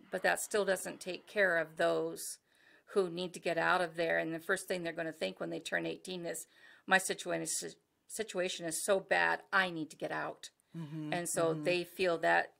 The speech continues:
Speaker 1: going to the streets is a whole lot better than the situation that they're in. So
Speaker 2: Yes.
Speaker 1: those are the ones that we're looking to help, um, as we try to move forward with the transition house.
Speaker 2: Yes. And it's a lot here that needs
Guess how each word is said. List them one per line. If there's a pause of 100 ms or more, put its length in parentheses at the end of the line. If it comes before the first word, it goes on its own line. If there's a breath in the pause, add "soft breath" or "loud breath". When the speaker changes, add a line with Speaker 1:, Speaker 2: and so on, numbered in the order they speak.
(280)
Speaker 1:
going
to
the
streets
is
a
whole
lot
better
than
the
situation
that
they're
in. (1080 soft breath)
So
Speaker 2:
Yes.
Speaker 1:
those
are
the
ones
that
we're
looking
to
help,
um,
as
we (1300)
try
to
move
forward
with
the
transition
house.
Speaker 2:
Yes. (360 soft breath)
And
it's
a
lot
here
that
needs